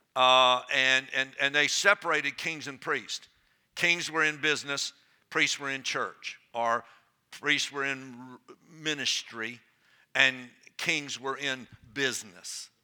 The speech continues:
marketplace. That's fallacy. That's in-, in-, incorrect. He says there, and he says in other places,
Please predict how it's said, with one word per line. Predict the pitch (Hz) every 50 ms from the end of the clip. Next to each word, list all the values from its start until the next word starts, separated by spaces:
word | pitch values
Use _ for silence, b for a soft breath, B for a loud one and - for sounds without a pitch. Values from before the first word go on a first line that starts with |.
| _ _ _ _
marketplace. | - 131 - - - 110 - - 107 98 90 - - - - _ _ _ _ _ _ _ _ _ _ _ _ _ _ _ _ _ _ _ _
That's | 120 127 -
fallacy. | - 156 147 139 135 120 104 - - 101 92 - _ _ _ _ _ _ _ _ _ _ _ _ _ _ _ _ _
That's | - 120 -
in-, | 147 131 127 131 - - - -
in-, | 131 135 131 131 131 123
incorrect. | - 135 131 113 - - 120 127 123 107 85 - _ - - _ _ _ _ _ _ _ _ _ _ _ _ _ _ _ _ _ _ _ _ _ _ _ _ _ _
He | _ 143 135
says | - - - - 196 208 240 240 165 -
there, | 147 143 139 135 135 143 156 165
and | 160 160
he | 160 156
says | - - 180 165 139 147
in | 143
other | 139 123 117
places, | 113 - 151 143 123 - 113 101